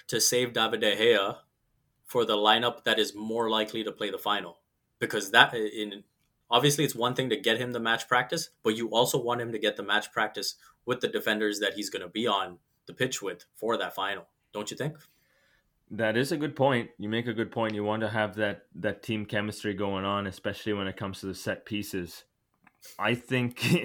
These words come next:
Speaker 2: <laughs> I mean, you, that's quite, that's quite the conundrum you put me in, Vivek. I, I would say that because we've got so many fixtures coming up thick and fast, that just getting the game time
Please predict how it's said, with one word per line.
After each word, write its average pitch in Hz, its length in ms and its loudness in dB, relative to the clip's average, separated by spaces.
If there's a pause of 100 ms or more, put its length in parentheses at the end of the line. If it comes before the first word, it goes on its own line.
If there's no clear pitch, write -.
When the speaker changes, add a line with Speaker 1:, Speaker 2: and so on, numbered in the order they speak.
Speaker 2:
<laughs> - 60 2
I 151 80 4
mean, 135 360 2
you, 110 300 4
that's 113 260 2
quite, 127 480 0
that's 131 200 4
quite 139 280 4
the 139 100 4
conundrum 120 500 2
you 110 120 0
put - 240 -4
me 110 140 0
in, 107 100 0
Vivek. 101 340 4
I, 107 120 2 (440)
I 123 160 8
would 165 160 8
say 165 200 6
that 143 360 4 (160)
because 143 400 2
we've 147 160 2
got 127 240 2
so 123 180 0
many 135 160 0
fixtures 123 520 -2
coming 113 280 0
up 110 200 -2
thick 110 200 -4
and 107 160 -6
fast, 113 520 -4 (600)
that 107 360 4
just - 220 -10
getting 120 260 4
the 123 100 4
game 104 380 0
time 147 400 2